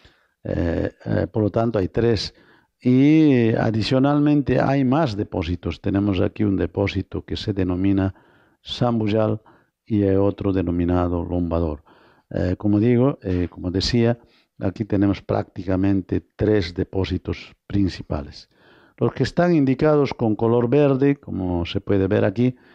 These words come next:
son, eh, sulfuros, eh, macizos, masivos de cobre, estos de verde, mayormente de cobre, como se puede observar. Hay otra zona aquí que está más o menos, eh, algo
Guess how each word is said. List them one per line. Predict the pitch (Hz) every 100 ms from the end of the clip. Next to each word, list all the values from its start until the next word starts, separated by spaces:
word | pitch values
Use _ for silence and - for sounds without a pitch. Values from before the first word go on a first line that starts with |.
| _ _
son, | - - 120 120 131
eh, | 117 98 92 90 87
sulfuros, | - 101 95 - 131 117 95
eh, | 104 98
macizos, | 87 92 92 123 110 - 82 -
masivos | - 92 - 131 95 76
de | 85 80 78
cobre, | - 113 113 127 139 _ _ _ _ -
estos | - 95 85
de | 78
verde, | 101 110 107 117 127 _ _ _ _ -
mayormente | 87 90 87 92 90 80
de | 78
cobre, | - - 110 113
como | - 80 82
se | -
puede | - 110 98 90 - -
observar. | 120 107 - 117 127 131 - - - _ _
Hay | - 147 180
otra | 185 147
zona | - 175 202 143
aquí | 101 135 131
que | 117 104 98 98 98 -
está | - - 120 113 117 117
más | 104 101
o | 98
menos, | 104 107 107 95 -
eh, | 101 90
algo | 101 104 101 92 98 87